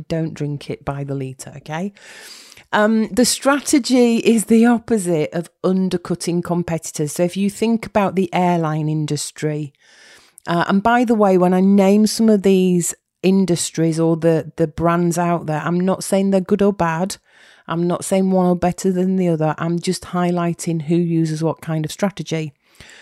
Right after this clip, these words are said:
So Ryanair, EasyJet, here in the U K, um, they're ba-, they're not value-based pricing.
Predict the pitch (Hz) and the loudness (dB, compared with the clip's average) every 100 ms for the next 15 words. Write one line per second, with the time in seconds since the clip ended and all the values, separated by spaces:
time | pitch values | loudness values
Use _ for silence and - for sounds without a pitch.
0 | - - _ - 247 233 262 262 233 214 | -20 -20 _ 0 2 4 2 4 4 4
1 | 208 208 - 196 185 185 170 180 175 160 | 4 2 0 0 0 -2 0 2 2 2
2 | 202 202 196 180 175 170 - 175 170 165 | 4 4 4 4 2 0 -2 -2 0 2
3 | 170 170 - _ _ _ _ - 165 165 | 2 -2 -4 _ _ _ _ -4 2 4
4 | 170 175 175 175 - _ _ _ _ _ | 4 2 0 -2 -6 _ _ _ _ _
5 | _ _ _ - 190 247 254 214 196 190 | _ _ _ -16 -2 0 2 2 2 2
6 | 175 226 226 240 190 220 214 202 185 180 | 0 0 2 0 2 2 4 2 2 0
7 | - - 254 262 - 175 156 | -2 -2 0 0 0 -2 -2